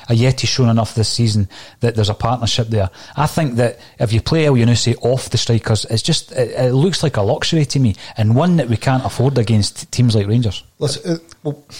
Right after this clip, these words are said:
Speaker 2: it's a different game. I, I imagine we're gonna be pinned further back, so maybe he does work when we're pinned further back and we're breaking. But he certainly wasn't the player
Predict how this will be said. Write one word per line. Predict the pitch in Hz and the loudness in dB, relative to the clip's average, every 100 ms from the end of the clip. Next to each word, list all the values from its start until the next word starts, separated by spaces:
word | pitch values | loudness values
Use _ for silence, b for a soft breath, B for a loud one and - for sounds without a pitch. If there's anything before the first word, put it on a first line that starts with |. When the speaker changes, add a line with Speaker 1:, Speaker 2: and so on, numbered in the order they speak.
| B B B - | B B B -12
Speaker 2:
it's | 185 151 165 | -6 -4 -2
a | |
different | 175 - 139 | -2 -2 0
game. | 147 147 B B _ - 127 | 0 0 B B _ -20 -18
I, | 127 139 | -16 -12
I | 143 | -8
imagine | 139 127 135 | -6 -4 -4
we're | 131 | -4
gonna | 127 | -6
be | 113 | -8
pinned | 110 135 123 | -8 -6 -6
further | - 120 117 | -6 -4 -4
back, | 107 117 123 - - | -2 -2 -2 -6 -12
so | - 135 | -4 0
maybe | 151 156 | 0 2
he | 143 | 0
does | 123 120 | 0 -2
work | 110 123 - - - | -2 -4 -6 -20 -8
when | 117 113 | -4 -2
we're | |
pinned | 107 120 110 | -2 -4 -4
further | 110 104 | -6 -4
back | 107 98 | -4 -4
and | 101 | -6
we're | 98 | -8
breaking. | 98 98 107 b b b b b - | -8 -10 -12 b b b b b -6
But | 117 | -4
he | |
certainly | 123 156 143 139 | -2 0 0 0
wasn't | 127 120 113 | 0 -2 -4
the | |
player | - 120 113 | -8 -6 -6